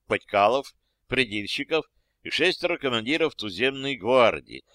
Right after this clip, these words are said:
обеспечившие сбор вождей. Гвардейцы раскраски не имели,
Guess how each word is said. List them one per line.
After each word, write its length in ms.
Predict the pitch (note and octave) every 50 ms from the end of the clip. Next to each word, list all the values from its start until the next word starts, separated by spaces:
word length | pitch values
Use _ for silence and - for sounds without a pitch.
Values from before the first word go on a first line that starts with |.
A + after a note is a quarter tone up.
| _ _
обеспечившие 920 | - G2+ G2+ G2 F#2 - - - B2+ C3+ - - C3 A#2 - - B2 A#2+ G#2+
сбор 340 | G2 F2+ F2 G#2+ A#2+ A#2+ A#2
вождей. 560 | A#2 B2 A#2 G#2 G#2+ A#2+ C#3+ C#3 G2 C#2+ - _ _ _ _ _ _ _ _ _ _ _ _ _ _ _ _ _ _
Гвардейцы 600 | F#2+ G#2 G#2 G#2 G#2+ C#3 F3 F#3 - - D#3 C#3+
раскраски 720 | B2 A2+ - - A2+ A#2 C3 C3+ - - - C#3 C#3+ -
не 240 | - G2 A2 C3 D3
имели, 480 | D3+ C#3+ A#2+ F2 D#2 D2+ C#2 C#2 C2+